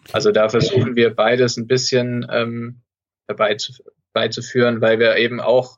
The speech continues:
Mixed und auch Damen mehr fördern wollen, weil es doch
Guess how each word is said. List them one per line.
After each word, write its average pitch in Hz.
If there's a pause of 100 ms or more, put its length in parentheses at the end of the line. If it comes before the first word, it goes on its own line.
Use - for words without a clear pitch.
Mixed 139
und -
auch 107
Damen 123 (340)
mehr 117
fördern 127
wollen, 113
weil 110
es - (120)
doch 117